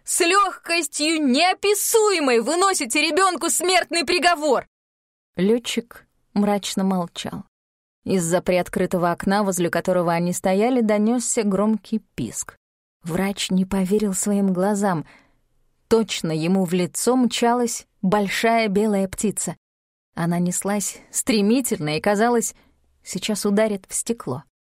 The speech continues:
Мужчины инстинктивно отпрянули. Птица вновь издала гортанный звук. Сделала резкий пируэт и исчезла. «Я никогда не видел здесь чаек»,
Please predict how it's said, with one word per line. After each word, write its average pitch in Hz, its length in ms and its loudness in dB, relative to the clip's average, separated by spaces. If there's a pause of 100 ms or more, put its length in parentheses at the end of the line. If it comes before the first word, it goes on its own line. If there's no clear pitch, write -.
(400)
Мужчины 226 500 2
инстинктивно 233 840 2
отпрянули. 160 680 -2 (560)
Птица 233 460 0
вновь 165 400 0
издала 160 380 -2
гортанный 170 640 -2
звук. 156 440 -8 (600)
Сделала 160 500 0
резкий 151 340 -4
пируэт 156 540 -2 (360)
и 156 180 -4
исчезла. - 420 -8 (880)
«Я 175 640 -4 (720)
никогда 185 640 0
не 175 180 0
видел 160 340 -4
здесь 156 380 -10
чаек», - 480 -12